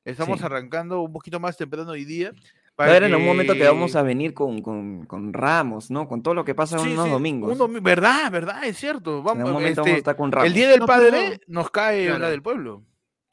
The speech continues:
Speaker 2: Y normal, ¿no?
Speaker 3: Oye,
Speaker 1: Que, que
Speaker 3: ¿verdad?
Speaker 1: será un día que
Speaker 3: Yo,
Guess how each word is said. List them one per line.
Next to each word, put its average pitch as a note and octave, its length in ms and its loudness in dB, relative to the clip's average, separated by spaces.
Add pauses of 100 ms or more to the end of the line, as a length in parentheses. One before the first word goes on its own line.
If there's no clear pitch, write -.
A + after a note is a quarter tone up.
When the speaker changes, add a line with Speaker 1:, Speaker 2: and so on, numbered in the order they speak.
(360)
Speaker 2:
Y B2+ 120 0
normal, C#3+ 400 2
¿no? D#3+ 120 -6 (540)
Speaker 3:
Oye, D3+ 140 -2
Speaker 1:
Que, F3 200 2
que - 20 -4
Speaker 3:
¿verdad? G3+ 180 2
Speaker 1:
será G#3 280 6
un B3 200 0
día A#3+ 320 0
que - 100 -6
Speaker 3:
Yo, A#3+ 160 6